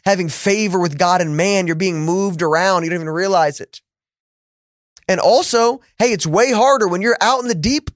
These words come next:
of the ocean. It is way harder to swim back 'cause the currents keep pulling you deeper, keep pulling you deeper. You could try to get back to the shore. You could try to live back in the shallow waters. You can try to go back to the carnality and the flesh.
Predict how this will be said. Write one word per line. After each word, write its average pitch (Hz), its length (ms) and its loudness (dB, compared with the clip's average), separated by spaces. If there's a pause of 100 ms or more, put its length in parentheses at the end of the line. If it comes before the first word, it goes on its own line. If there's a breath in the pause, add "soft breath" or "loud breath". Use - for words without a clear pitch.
of 185 140 0
the 190 120 0
ocean. 302 380 -2 (240 loud breath)
It 196 100 0
is 147 180 -2
way 240 640 0
harder 214 440 2
to 156 80 -2
swim 190 420 0
back 180 300 2
'cause 147 180 -8
the 156 80 -8
currents - 840 -2 (460)
keep - 320 -2
pulling 208 460 -2
you 180 100 -4
deeper, 156 400 -4
keep - 340 -10
pulling 226 540 0
you 165 140 -4
deeper. 156 380 -6 (180 loud breath)
You 254 100 -2
could - 140 -4
try 302 260 2
to 339 80 -4
get 277 160 -6
back 233 220 2
to 208 80 -12
the 220 100 -2
shore. 240 340 0
You 247 100 -10
could 214 160 -6
try 294 300 2
to 311 80 0
live 240 400 0 (340 soft breath)
back 214 260 2
in 220 80 0
the 208 60 0
shallow 220 400 2
waters. 226 420 2
You 220 80 -6
can 233 140 -6
try 254 280 2
to 302 60 0
go 247 140 2
back 226 260 2
to 226 80 -8
the 170 80 -8
carnality 214 640 2
and 208 80 -2
the 196 60 -2
flesh. 214 340 0